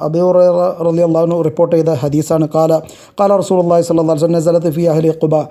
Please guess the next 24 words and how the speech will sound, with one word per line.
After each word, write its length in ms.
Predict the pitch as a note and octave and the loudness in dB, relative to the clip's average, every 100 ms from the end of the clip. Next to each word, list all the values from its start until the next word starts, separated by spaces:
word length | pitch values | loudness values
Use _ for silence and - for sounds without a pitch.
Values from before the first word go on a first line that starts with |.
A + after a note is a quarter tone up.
| - - | -14 -8
അഹ്ലി 280 | - F3+ F3+ | 0 2 2
ഖുബാ, 400 | E3+ F3 E3+ D#3 C3 - - - _ - | 0 0 0 -2 -10 -20 -20 -20 _ -4
ഖുബാ 220 | F3 F#3 | 0 2
അഹ്ലുകാരെ 340 | F3 F3 F3+ | 2 2 2
സംബന്ധിച്ച് 420 | F3 E3+ E3 D#3 E3+ | 0 0 -2 0 0
ഇറങ്ങിയ 260 | D#3+ F3 | 0 2
ഒരു 140 | E3+ E3+ | 2 0
ആയത്താണ്, 440 | D3 D#3 - D#3+ | 0 -2 -2 -2
"ഫീ 260 | C#3+ E3 E3+ | 0 0 0
റിജാലി 360 | E3 D#3+ D#3+ D#3+ | 0 0 0 0
യുഹിബ്ബുന 520 | E3 C#3 E3+ E3+ E3+ | 0 -2 -2 0 0
അൻ 100 | E3 | 2
യതതഹറു 920 | E3 E3 D#3+ D#3 D#3 - E3+ F3 G3 - - - | 2 0 -2 -4 -6 -2 0 0 -2 -6 -10 -2
വല്ലാഹു 360 | F3+ F#3+ F3+ | 0 2 2
യുഹിബ്ബുൽ 500 | E3+ F3 D#3+ D#3+ E3 E3 | 2 0 -2 -2 0 0
മുത്തഹിരീൻ." 920 | D#3+ E3 D#3+ - - D#3 E3 D3+ A#2+ - - - - _ - F3+ | -2 -4 -6 -6 -4 0 2 0 -4 -12 -20 -20 -20 _ -4 -2
ഖുബാ 180 | F#3 | 2
നിവാസികൾ 540 | A3+ A3+ G#3+ A3 G#3 G3+ | 2 2 0 0 0 0
വളരെ 520 | G3 F#3+ G3 G3+ F3+ | 0 0 2 0 -2
ശുദ്ധിയുള്ളവരായിരുന്നു, 1200 | F3 E3 D#3 G#3 G3+ F#3+ F#3+ F3 E3+ E3 E3+ D3+ | -2 -4 0 0 2 2 2 2 0 0 -2 -2
വളരെ 300 | D#3 E3+ F#3 | -2 0 2
വൃത്തിയുടെ 840 | F3 E3 E3 G3 G3 G3 G3+ F#3+ | 2 -2 -2 -2 -2 0 0 2
കാര്യത്തിൽ 380 | F#3 F3+ F3 E3+ | 2 0 0 0
വളരെ 420 | E3 E3+ E3+ E3+ | 0 0 0 0